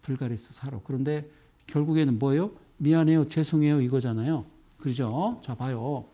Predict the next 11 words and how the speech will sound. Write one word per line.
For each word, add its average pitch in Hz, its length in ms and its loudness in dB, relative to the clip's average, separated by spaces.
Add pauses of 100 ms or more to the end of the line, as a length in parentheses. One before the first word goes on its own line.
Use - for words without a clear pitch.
(420)
이후에 220 560 4
일부 240 560 4
마트와 175 520 -2
온라인 208 920 2
쇼핑몰 208 560 -4
등에서 147 680 -2 (100)
뭐가, 165 360 0
불가리스가 175 760 2 (360)
품절되는 220 720 2
현상이 190 420 -2
나타났어요. 127 520 -6